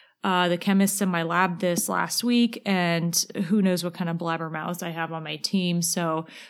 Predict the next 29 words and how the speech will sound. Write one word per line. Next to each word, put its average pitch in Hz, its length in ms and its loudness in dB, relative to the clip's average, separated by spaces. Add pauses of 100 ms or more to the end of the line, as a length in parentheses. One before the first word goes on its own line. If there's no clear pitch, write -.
(100)
uh, - 40 -8
I, 175 500 2
I 185 80 -4
wanna 170 180 -2
confess 170 380 -6
this 170 140 -8
to - 80 -6
everyone. 165 360 -4
I - 140 -2
actually, 302 600 0
I, - 160 -10
I 208 60 0
bought 269 240 0
some 302 180 -2
of 240 60 0
the 208 80 2
Goop 185 260 0
products 165 640 -4
because 175 320 -6
I 175 80 -2
wanted 170 460 -2
to 160 520 -2 (840)
see 220 260 2
what 196 160 2
they're 175 180 -2
all 165 140 -2
about, - 500 -6
see 180 320 -2
if, 170 380 -4